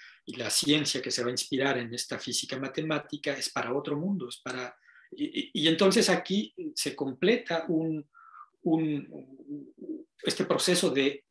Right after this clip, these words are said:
privarnos de mundo. Nosotros somos los, los, eh, del siglo veinte y del siglo veintiuno, ¿verdad? En fin, los, los tardomodernos, nosotros no tenemos mundo, ¿no? O nuestro mundo es, eh,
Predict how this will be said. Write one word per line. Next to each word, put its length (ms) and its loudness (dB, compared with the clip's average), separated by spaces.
privarnos 640 2
de 80 2
mundo. 340 2
Nosotros 540 2
somos 640 0
los, 580 -14
los, 320 -6
eh, 340 -10
del 220 -2
siglo 280 6
veinte 280 4
y 80 -2
del 140 -4
siglo 320 2
veintiuno, 640 0
¿verdad? 220 -14
En 40 -20
fin, 160 -10
los, 340 -14
los 240 -8
tardomodernos, 1080 4
nosotros 400 2
no 140 4
tenemos 380 2
mundo, 400 4
¿no? 260 0
O 80 -6
nuestro 340 -2
mundo 440 4
es, 240 -2
eh, 400 -4